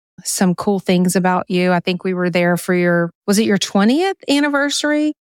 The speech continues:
when your team gave you some, some love, and your humbleness and just family man, like, watching you interact with your family was really special for me as a mom.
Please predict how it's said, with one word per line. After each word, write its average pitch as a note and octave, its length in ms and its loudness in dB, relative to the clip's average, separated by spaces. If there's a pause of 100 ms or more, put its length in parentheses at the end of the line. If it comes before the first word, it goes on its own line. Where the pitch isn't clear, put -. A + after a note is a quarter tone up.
(280)
when G#3+ 100 4
your G#3+ 100 2
team A3 540 0 (340)
gave A3 240 0
you A3 100 0
some, G#3 520 -2 (340)
some G#3 320 2
love, G3 600 2
and E3 260 -2 (300)
your B3 800 0 (360)
humbleness A#3 920 0
and G3 280 -2
just F#3+ 640 -2 (200)
family G#3 920 2
man, G3 760 2 (240)
like, G3 240 0
watching G3+ 580 0
you G#3 200 4
interact F#3 580 0
with G3 160 -4
your F#3+ 80 0
family G3 720 0
was F#3+ 240 -2
really F#3 380 2
special F3+ 440 0
for G#3+ 140 0
me A3 220 2
as F#3+ 160 0
a F3+ 40 2
mom. F3+ 480 0